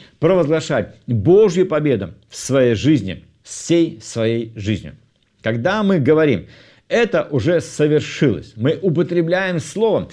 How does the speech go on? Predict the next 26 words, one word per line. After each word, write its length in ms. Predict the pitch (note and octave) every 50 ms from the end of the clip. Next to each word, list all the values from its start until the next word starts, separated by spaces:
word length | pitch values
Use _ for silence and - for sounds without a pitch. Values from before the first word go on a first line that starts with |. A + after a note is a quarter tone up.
| - - - _
которое 280 | - C#3 D#3 F#3+ F#3+ F3+
сказал 400 | F#3 - F3 E3+ G3 F#3+ - -
Иисус 460 | E3 F#3 F#3+ F3+ F#3 - G#3 G3 F#3+ -
Христос 420 | E3+ D#3+ D3 - G3+ F#3 - -
на 120 | E3 D#3+
кресте, 580 | D3 - E3+ D#3+ - - - G3 F3+ C3+ G#2 - - - - -
и 80 | A#2+
это 300 | C#3+ - D#3+ D#3 C#3 E3+
слово 320 | - - - D3+ D3+ D3+ C#3
записано 560 | B2 D#3 - - - D#3+ - - D3 C#3 C#3
в 60 | B2+
Евангелии, 560 | G#2+ A#2+ D#3 D#3+ E3+ D#3 B2+ A2 G#2 G#2 - -
оно 280 | C3 C3 D3 E3 D#3+ D#3
имеет 380 | D#3 D#3 D#3 D3 A#2+ F#2+ E2+
богодухновенность, 1500 | F#2+ D3 F3 F3 D#3+ C3 B2 D3+ D#3 D3 A2+ G2+ E3 E3 E3 - B2 C3 D3 D3 C#3 C3+ E3 D#3+ C3+ A2 G#2+ G#2 G2+ - -
то 80 | C#3+
есть 120 | C#3 C#3 - - - - - _ -
в 180 | A2+ A2 A2
нём 440 | D3+ E3+ F3+ A3 B3 B3+ A#3+ G3+ D#3
есть 360 | C#3+ D3+ D#3 C#3+ A#2 G2+ G2+
Дух 260 | A2 F#3 A#3+ A3+ -
Святой. 600 | - - - - F3 E3+ E3+ G3+ F3+ C3+ F2+ - - - _ _
Мы 140 | A#2 C3+ D3+
провозглашаем: 680 | D3 D3 D3 D#3 D#3+ D#3+ F3+ E3+ - E3 C#3+ A#2+ G#2+ - - _
«Это 360 | - G#3+ G#3+ F#3+ - D#3+ B2+
совершилось, 760 | A#2 - - - D#3 E3 E3 - - - F3 C3 F#2+ - -